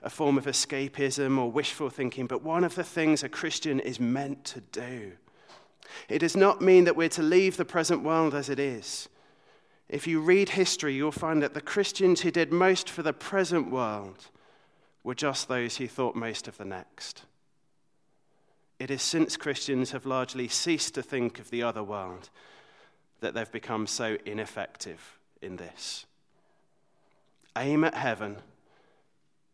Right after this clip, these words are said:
and you'll get the earth thrown in. Aim at earth, you'll get neither." As Christians, we're meant to be Easter people. The resurrection of Jesus isn't really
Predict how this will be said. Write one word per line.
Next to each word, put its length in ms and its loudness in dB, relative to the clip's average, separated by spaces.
and 140 -8
you'll 100 -2
get 180 -6
the 140 -6
earth 200 -4
thrown 420 -6
in. 220 -14
Aim 220 0
at 100 -2
earth, 540 -8
you'll 140 -8
get 180 -12
neither." 400 -12
As 160 -8
Christians, 600 -2
we're 80 -4
meant 220 0
to 80 -10
be 240 -4
Easter 420 0
people. 560 -4
The 100 0
resurrection 600 2
of 80 -2
Jesus 340 -2
isn't 260 2
really 300 4